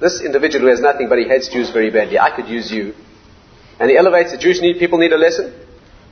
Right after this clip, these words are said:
And history must evolve the way it must evolve. Hashem elevates him to a power, to a position of unbelievable, unprecedented,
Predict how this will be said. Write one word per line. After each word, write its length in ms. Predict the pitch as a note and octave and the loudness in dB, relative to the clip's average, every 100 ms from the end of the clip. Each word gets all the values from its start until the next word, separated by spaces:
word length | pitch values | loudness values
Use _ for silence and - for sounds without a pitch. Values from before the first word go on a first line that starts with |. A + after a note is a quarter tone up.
| _ - | _ -6
And 120 | C3+ | -2
history 260 | E3+ - E3 | 0 0 0
must 220 | E3+ F3 | 0 0
evolve 300 | D3 E3 F3+ | 0 2 2
the 60 | D#3 | 2
way 120 | E3 | 2
it 100 | E3 | 2
must 180 | E3+ E3+ | -2 0
evolve. 340 | D#3 G#3 G#3+ | 2 2 2
Hashem 280 | C3 F3+ E3 | 0 0 2
elevates 400 | F3 F#3 E3 E3 | 4 4 2 0
him 100 | D#3 | 0
to 100 | D3 | 0
a 100 | B2+ | 2
power, 360 | F3 D#3+ C#3 - | 2 2 0 0
to 80 | D3 | -2
a 20 | |
position 420 | D3 D3 G3 F3+ | -2 -2 -2 0
of 300 | D#3+ - - - - | -2 -2 -12 -6 0
unbelievable, 1200 | F#3 A#3+ A3+ F3+ F3 G3+ G#3 B3 B3 G#3 G#3 - | 2 2 0 -4 0 0 2 0 2 2 2 0
unprecedented, 840 | G#3+ A3 A3 - F#3 F#3 F3 E3+ | -2 0 -2 0 2 2 0 -2